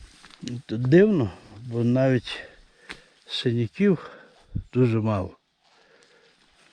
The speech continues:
Можна сказати, менше, як білих. Білих я більше знайшов, як синяків. Хоч завжди буває навпаки.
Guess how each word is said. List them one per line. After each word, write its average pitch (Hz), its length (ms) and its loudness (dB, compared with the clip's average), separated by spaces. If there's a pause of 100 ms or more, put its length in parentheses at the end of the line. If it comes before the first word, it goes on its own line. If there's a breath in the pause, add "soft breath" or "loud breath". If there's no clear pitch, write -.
(360 soft breath)
Можна 117 360 0
сказати, 135 520 0
менше, 135 520 2
як 156 100 0
білих. 165 500 0 (1040 loud breath)
Білих 110 400 2
я 135 100 4
більше 151 400 0
знайшов, 156 440 0
як 147 120 0
синяків. 156 640 -2 (1200 loud breath)
Хоч 110 160 0
завжди 123 420 2
буває 139 520 2
навпаки. 113 640 -4